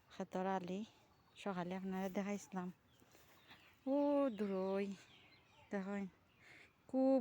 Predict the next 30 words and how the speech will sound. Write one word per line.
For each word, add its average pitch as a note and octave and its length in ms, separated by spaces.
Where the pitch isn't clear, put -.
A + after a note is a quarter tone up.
রোদ G3 320
উঠছে, - 260
অনেক A3+ 280
রোদ, - 280
রোদের G#3+ 360
মাঝে A#3 220
ছাওয়া G#3+ 260
যান F3 160
না, - 80
মানে F#3+ 180
অত, G3+ 120
অত - 160
রোদ A3 380
উঠছে - 300
আর - 140
কি, F3+ 100
কি G#3+ 60
তা G3+ 80
কইতাম। - 440
রোদর A3 460
যন্ত্রণায় G#3+ 920
গরত A#3 460
তাকি G#3+ 200
বারল A3 280
যান - 240
না, F#3 60
ওলান A3+ 280
রোদ G3 280
উঠছে - 180
আজকে। - 260